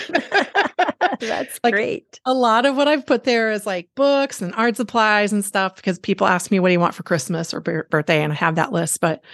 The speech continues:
Speaker 1: Yeah.
Speaker 2: sometimes I'll tell myself, "You know what? You know what, girl?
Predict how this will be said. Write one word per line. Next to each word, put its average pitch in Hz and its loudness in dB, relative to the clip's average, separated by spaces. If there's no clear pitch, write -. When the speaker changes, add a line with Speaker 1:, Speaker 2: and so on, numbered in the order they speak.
Speaker 1:
Yeah. 175 -4
Speaker 2:
sometimes 196 0
I'll 185 2
tell 190 2
myself, 165 -2
"You 196 2
know 202 0
what? 202 2
You 220 0
know 214 0
what, 226 0
girl? 220 2